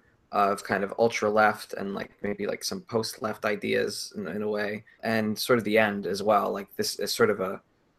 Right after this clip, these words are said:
an attempted implementation and a fragmentation of a kind of decentralized, non-hierarchical, no leaders, no program, you know, kind of,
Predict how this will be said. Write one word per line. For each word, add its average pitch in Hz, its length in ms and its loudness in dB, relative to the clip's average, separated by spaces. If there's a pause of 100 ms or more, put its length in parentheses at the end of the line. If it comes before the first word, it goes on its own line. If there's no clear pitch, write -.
(140)
an 101 60 0
attempted 110 600 2
implementation 101 880 -2
and 98 100 -6
a 98 40 -10
fragmentation 101 960 -4 (420)
of 104 140 0
a 107 40 -4
kind 107 200 0
of 95 180 -2
decentralized, 107 1000 2
non-hierarchical, 104 1400 2 (600)
no 127 180 2
leaders, 117 600 4
no 110 140 2
program, 98 960 -2
you 110 120 -2
know, 107 160 -4
kind 135 320 -4
of, 123 220 2